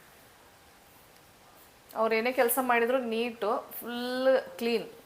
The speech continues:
ಅವರು ಯಾವಾಗಲೂ ಡಿಸಿಪ್ಲಿನ್ ಜಾಸ್ತಿ ಅಂತ ಹೇಳ್ತಿರ್ತೇನೆ ನಾನು ವ್ಲಾಗ್ ಒಳಗೆ. ಆ, ಎಲ್ಲ ಕ್ಲೀನ್ ಮಾಡಿ, ಪಾತ್ರೆ ತೊಳೆದು ಎಲ್ಲ ಮಾಡಿ ಹೋಗಿದಾರು. ಆದ್ರೆ ಅಡುಗೆ ಮಾತ್ರ ನಾನೇ ಮಾಡತ್ತೇನೆ.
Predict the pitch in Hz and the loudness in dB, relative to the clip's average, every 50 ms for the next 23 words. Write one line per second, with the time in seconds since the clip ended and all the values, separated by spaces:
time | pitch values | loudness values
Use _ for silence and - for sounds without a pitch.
0 | - - - - 202 196 196 196 190 185 175 190 202 208 220 226 220 220 - 226 | -20 -12 -8 -6 -4 -2 0 2 2 2 2 2 0 0 -2 -2 -2 -4 -4 -4
1 | 214 214 220 208 208 214 220 208 - - 196 196 180 180 - - - 208 208 202 | -4 -4 -4 -4 -4 -4 -6 -8 -10 -4 -2 -2 -2 -2 -4 -4 -4 -2 -2 0
2 | 208 196 185 190 220 196 - 185 170 170 165 160 156 160 160 165 170 165 165 160 | 0 0 0 0 0 -4 -4 -4 -4 -4 -4 -2 0 2 2 2 2 0 -2 -2
3 | 151 175 262 - - - - - - - - - - - - - - - - - | -2 -4 -6 -6 -8 -14 -20 -20 -20 -20 -20 -20 -20 -20 -20 -20 -20 -20 -20 -20
4 | - - - 190 196 - - - - - - - - - - - - - - - | -20 -20 -20 -20 -20 -20 -20 -20 -20 -20 -20 -20 -20 -20 -20 -20 -20 -20 -20 -20
5 | - - - - - - - - 156 190 185 180 175 180 185 196 208 202 214 202 | -20 -20 -20 -18 -16 -12 -8 -6 -6 -4 -4 -4 -4 -2 -4 -4 -4 -4 -4 -6
6 | 196 202 196 202 196 190 190 190 190 190 190 190 - 190 185 185 - 208 202 202 | -6 -6 -6 -4 -4 -4 -4 -2 -2 -4 -4 -4 -4 -4 -4 -2 -2 -2 -2 -2
7 | 208 202 202 196 196 190 190 185 185 196 202 202 202 196 202 202 196 190 196 202 | -2 -4 -4 -4 -2 -2 -2 -2 0 0 0 0 0 0 0 0 0 0 0 2
8 | 277 277 247 233 226 202 185 190 196 254 277 277 262 240 - 269 269 269 220 196 | 2 2 4 6 6 6 6 4 2 2 4 4 2 2 2 0 2 2 2 0
9 | 196 196 202 185 185 190 - 196 175 196 277 370 | 0 0 2 2 2 2 0 -2 -4 -4 -6 -8